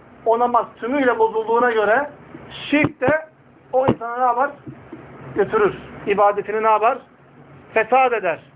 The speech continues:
bozar, bitirir. فَاِذَا عَرَفْتَ اَنَّ الشِّرْكَ اِذَا خَالَتَ الْعِبَادَ اَفْسَدَهَا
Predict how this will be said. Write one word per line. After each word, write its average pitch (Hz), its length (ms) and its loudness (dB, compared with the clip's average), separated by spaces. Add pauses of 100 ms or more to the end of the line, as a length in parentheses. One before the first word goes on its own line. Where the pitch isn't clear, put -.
(300)
bozar, 196 380 2 (800)
bitirir. 214 500 -2 (1700)
فَاِذَا 294 300 2 (140)
عَرَفْتَ 294 280 0 (140)
اَنَّ 285 120 -4 (100)
الشِّرْكَ 277 300 -6 (160)
اِذَا 240 160 2 (140)
خَالَتَ 247 380 2
الْعِبَادَ 220 440 0 (140)
اَفْسَدَهَا 202 500 2